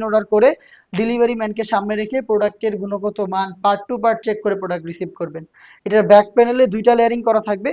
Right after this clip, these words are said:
এখান থেকে একটি লেয়ারকে আপনারা ফ্রন্ট সাইডে এনে চোখ ঢেকে খুব সহজে খাস পর্দাটা করতে পারবেন। দেখতে পাচ্ছেন ফ্রন্ট সাইডে এনে এভাবে চোখ ঢেকে খাস পর্দা করতে পারবেন। যারা চান শুধুমাত্র চোখ খুলে রেখে ওয়্যার করতে, তাদের জন্য রয়েছে এই সেটে সিঙ্গেল একটি নিকাব।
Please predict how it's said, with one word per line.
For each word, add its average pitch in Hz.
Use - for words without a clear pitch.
এখান 214
থেকে 226
একটি 214
লেয়ারকে 233
আপনারা 190
ফ্রন্ট 208
সাইডে 220
এনে 233
চোখ 233
ঢেকে 214
খুব 214
সহজে 202
খাস 190
পর্দাটা 202
করতে 214
পারবেন। 160
দেখতে 185
পাচ্ছেন 202
ফ্রন্ট 202
সাইডে 214
এনে 233
এভাবে 208
চোখ 208
ঢেকে 208
খাস 196
পর্দা 185
করতে 180
পারবেন। 156
যারা 214
চান 233
শুধুমাত্র 226
চোখ 226
খুলে 220
রেখে 226
ওয়্যার 202
করতে, 202
তাদের 202
জন্য 220
রয়েছে 214
এই 202
সেটে 220
সিঙ্গেল 220
একটি 214
নিকাব। 170